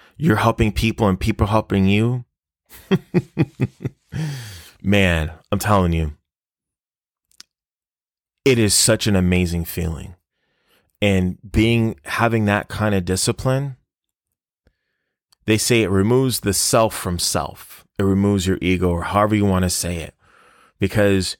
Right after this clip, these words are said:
you realize what, how the world really works.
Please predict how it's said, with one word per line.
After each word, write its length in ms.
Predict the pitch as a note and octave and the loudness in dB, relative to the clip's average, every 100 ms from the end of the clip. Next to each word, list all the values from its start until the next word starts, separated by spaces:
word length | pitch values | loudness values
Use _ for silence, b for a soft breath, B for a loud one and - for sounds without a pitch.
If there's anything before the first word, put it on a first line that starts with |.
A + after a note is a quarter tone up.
| _ _ _ | _ _ _
you 180 | G2 G2 | -2 2
realize 960 | A2+ A2+ G#2 F2+ E2+ E2 D#2+ - - - _ _ _ _ _ _ _ _ _ | 4 4 2 2 2 0 -4 -8 -10 -16 _ _ _ _ _ _ _ _ _
what, 220 | F#2 G#2+ | -4 -2
how 200 | - A2 | 0 0
the 100 | A2+ | 2
world 360 | G2+ G#2 G#2+ F#2 | 2 2 2 2
really 200 | F#2+ F2 | 0 0
works. 540 | E2 E2 - - - | -2 -6 -8 -12 -14